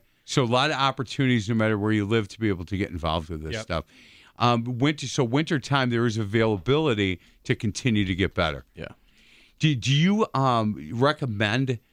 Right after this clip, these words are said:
Speaker 1: that these kids get out and practice as much as possible, or, or, uh, can,
Speaker 2: Uh,
Speaker 1: can you do too much of that?
Speaker 2: No, you, you can't do too much practice. Um, you know, obviously you gotta do what, what's financially, uh,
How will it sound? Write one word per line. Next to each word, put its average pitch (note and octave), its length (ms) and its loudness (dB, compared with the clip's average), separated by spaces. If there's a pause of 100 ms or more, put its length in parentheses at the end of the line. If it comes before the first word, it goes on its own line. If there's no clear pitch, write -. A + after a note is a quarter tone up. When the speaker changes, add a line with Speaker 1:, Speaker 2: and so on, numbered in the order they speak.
(120)
Speaker 1:
that A#2 180 0
these B2+ 240 2
kids A2+ 280 0
get A#2 160 2
out G#2 140 0
and F#2+ 120 -10
practice G2 520 -4
as F#2+ 120 -4
much G2+ 240 0
as A2 100 -4
possible, G#2 460 0
or, G#2 80 0
or, G2 360 2 (320)
uh, F2 260 -6
can, - 160 4
Speaker 2:
Uh, F#3 60 4
Speaker 1:
can B2+ 140 2
you C#3 140 4
do C3 200 2
too B2 240 -2
much A2 320 0
of D#2+ 60 -4
that? C#2+ 300 -8 (340)
Speaker 2:
No, D3 220 0
you, D3 160 0
you F#3 160 -6
can't G#3+ 240 -4
do G3+ 80 -4
too D#3+ 200 -2
much C#3+ 260 -4
practice. C#3+ 640 -4
Um, A#2+ 720 -2
you D3 80 -4
know, C#3 100 0
obviously D#3 460 -2
you C3 140 -2
gotta C3+ 200 -2
do C3 300 0
what, B2 200 -2 (380)
what's B2 300 -16 (320)
financially, B2+ 840 0 (180)
uh, A2+ 80 -16